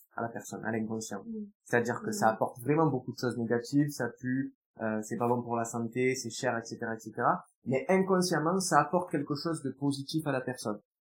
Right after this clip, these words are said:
Speaker 1: Ça l'aide à déstresser, ça
Speaker 2: Mm.
Speaker 1: l'aide à combler un manque, euh, ça l'aide à passer le temps. Il y a plein de choses qui peuvent faire que la personne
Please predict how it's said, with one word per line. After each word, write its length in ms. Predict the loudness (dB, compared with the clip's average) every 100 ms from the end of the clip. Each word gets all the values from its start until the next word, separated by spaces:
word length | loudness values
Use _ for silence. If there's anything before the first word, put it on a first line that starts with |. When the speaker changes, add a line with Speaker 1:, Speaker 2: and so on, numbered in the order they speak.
| _
Speaker 1:
Ça 140 | -2 0
l'aide 140 | 2
à 40 | 0
déstresser, 800 | -4 -10 -10 -6 0 2 2 -2 _ _
ça 220 | 0 0
Speaker 2:
Mm. 40 |
Speaker 1:
l'aide 480 | 2 0 0 -2 -2 -8 _ _
à 280 | 0 2 0
combler 340 | 0 2 2 0
un 100 | 0
manque, 340 | 0 0 -2 -8 _ _ _ -4
euh, 260 | -2 -2
ça 220 | -2 0 2
l'aide 320 | 2 0 -2 -2 -2 -4
à 80 |
passer 300 | -6 -8 -6
le 80 | -4
temps. 300 | 0 2 0 -6 -2
Il 60 | 2
y 40 |
a 60 | 4
plein 180 | 6
de 80 | 6
choses 340 | 4 2 2 0
qui 100 | -4
peuvent 280 | 2 4 4
faire 280 | 2 0 0
que 60 | 2
la 120 | 2
personne 580 | 0 -4 0 2 2